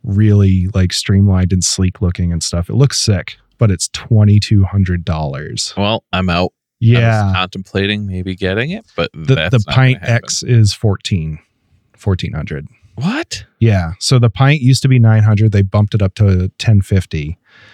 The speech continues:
Speaker 1: And then, um,
Speaker 2: Oh, I guess, uh, production costs and
Speaker 1: yeah,
Speaker 2: whatever.
Speaker 1: yeah. The Pint X is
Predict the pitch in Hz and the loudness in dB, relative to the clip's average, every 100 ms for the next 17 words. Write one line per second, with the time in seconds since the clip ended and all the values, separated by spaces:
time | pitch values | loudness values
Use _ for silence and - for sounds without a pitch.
0 | _ _ _ _ _ - 117 113 110 107 | _ _ _ _ _ 0 4 6 4 4
1 | 104 98 95 95 - _ - 117 104 95 | 4 4 2 -2 -8 _ -4 2 4 4
2 | 90 85 82 85 - 92 92 87 - 98 | 0 -2 -6 -8 -6 -4 -2 -4 -6 -4
3 | 95 92 - - - 92 90 - 95 85 | -2 -4 -8 -14 -8 -6 -6 -8 -6 -6
4 | - 92 85 85 82 - 160 127 113 92 | -6 -10 -6 -6 -6 -2 2 4 4 0
5 | 87 87 _ 127 107 98 98 131 123 - | -6 -12 _ 0 2 0 0 0 0 0
6 | 127 - - - - - 117 110 110 104 | -4 -4 -6 -6 -8 0 2 4 4 2
7 | 95 - | 2 -4